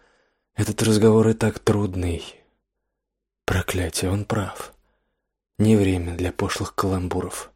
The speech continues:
Наконец он резким движением убрал волосы со лба и продолжил. «Ладно, вот моё мнение. В твоих фиках персонаж, которого я играю, занимается сексом.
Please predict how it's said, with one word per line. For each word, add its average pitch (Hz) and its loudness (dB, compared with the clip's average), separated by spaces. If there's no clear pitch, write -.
Наконец 104 2
он 110 4
резким 101 2
движением 98 2
убрал 98 4
волосы 95 4
со 98 2
лба 95 0
и 101 -4
продолжил. 92 -2
«Ладно, 101 2
вот 113 -2
моё 104 4
мнение. 87 -4
В - -8
твоих 98 4
фиках - -4
персонаж, 101 4
которого 92 0
я 92 4
играю, 107 4
занимается 90 -2
сексом. - -4